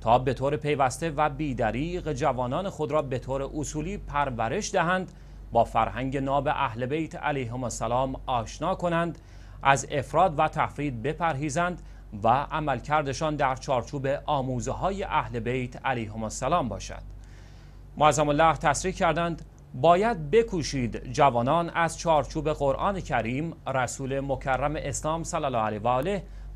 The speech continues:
و اطرت پاک ایشان خارج نشوند."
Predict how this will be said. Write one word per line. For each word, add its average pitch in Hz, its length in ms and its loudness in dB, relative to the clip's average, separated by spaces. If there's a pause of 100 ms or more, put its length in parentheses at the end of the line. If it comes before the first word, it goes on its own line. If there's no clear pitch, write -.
(120)
و 156 280 6
اطرت 160 580 0
پاک 165 340 0
ایشان 127 500 -2
خارج 117 520 0
نشوند." 120 600 -4